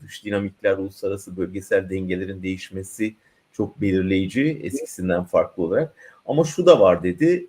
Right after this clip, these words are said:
Yani A K P'nin o dönem gene de bir hikayesi vardı. O hikaye bitti dedi. Yani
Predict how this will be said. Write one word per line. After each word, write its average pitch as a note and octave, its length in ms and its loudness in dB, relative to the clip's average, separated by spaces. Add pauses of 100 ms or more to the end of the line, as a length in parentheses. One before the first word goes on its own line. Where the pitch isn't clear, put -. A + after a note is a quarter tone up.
Yani A2 420 -4 (200)
A G2 180 -2
K B2+ 200 -2
P'nin C#3 320 0
o C#3+ 180 0
dönem B2+ 360 2
gene C#3 240 0
de A#2+ 120 -2
bir D3+ 60 0
hikayesi C3+ 540 2
vardı. F2+ 320 0 (100)
O B2 120 -4
hikaye D3+ 340 2
bitti D3+ 280 -6
dedi. F#2+ 240 -4 (140)
Yani D2 140 -20